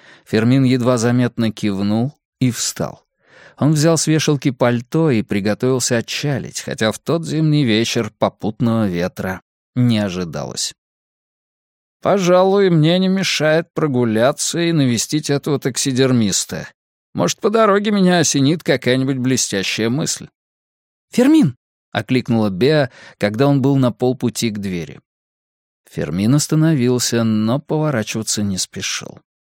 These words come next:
«Алисия нам о чём-то не рассказала, да?» «Подозреваю, что она нам о многом не рассказала, Донья Беа,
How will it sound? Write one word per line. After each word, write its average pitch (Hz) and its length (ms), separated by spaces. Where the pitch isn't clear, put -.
«Алисия 185 600
нам 214 220
о 214 60
чём-то 220 360
не 220 140
рассказала, 226 640
да?» 185 260
«Подозреваю, 151 800
что 160 300
она 175 240
нам 170 220
о 170 80
многом 165 560
не 101 100
рассказала, 104 640
Донья 110 380
Беа, 95 400